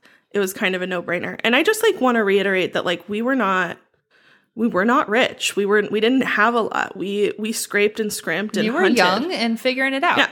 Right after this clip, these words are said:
Speaker 1: We were, like, twenty-three, twenty-four. I was a
Speaker 2: Goodness.
Speaker 1: baby.
Speaker 2: Goodness.
Speaker 1: It was almost a decade ago. <laughs> I just told you all how old I am. Um, but yeah,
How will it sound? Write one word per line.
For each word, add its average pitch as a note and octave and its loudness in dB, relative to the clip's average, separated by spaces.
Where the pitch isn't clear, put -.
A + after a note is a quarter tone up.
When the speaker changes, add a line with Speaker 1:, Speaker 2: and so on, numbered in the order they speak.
Speaker 1:
We E4 4
were, A#4 6
like, C5 0
twenty-three, B3+ 2
twenty-four. A3+ -2
I G3+ 0
was G#3+ 0
a A3+ -4
Speaker 2:
Goodness. - -2
Speaker 1:
baby. - -20
Speaker 2:
Goodness. F4+ -2
Speaker 1:
It - -10
was G#3 -2
almost A#3+ 2
a - 0
decade - 0
ago. - 0
<laughs> C#4 -10
I C4 -2
just - -4
told G#3+ 0
you G3+ -2
all E3+ -4
how G3 -6
old G#3 -8
I - -8
am. A3+ -6
Um, A3+ 2
but F3 4
yeah, B3+ 2